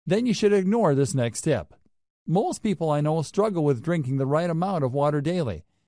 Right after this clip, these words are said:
and opt for more flavorful options. Spicing things up a little by adding variety in your water and flavoring it with fruits and vegetables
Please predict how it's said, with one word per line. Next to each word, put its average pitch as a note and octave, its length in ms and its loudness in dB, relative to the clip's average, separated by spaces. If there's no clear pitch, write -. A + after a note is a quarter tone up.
and F3+ 240 0
opt F3+ 340 0
for F3 140 -2
more D#3+ 160 2
flavorful F3+ 560 0
options. E3 560 -4
Spicing A#3 520 -4
things D3+ 320 -2
up D3+ 180 -4
a C#3+ 40 0
little C#3+ 240 0
by C3+ 240 0
adding C3 500 -2
variety C#3 460 0
in C#3 80 0
your B2 100 0
water C#3 440 0
and G#2+ 160 -4
flavoring E3+ 420 0
it E3 100 -4
with C#3 180 0
fruits E3+ 340 2
and C#3 140 0
vegetables D#3 560 -2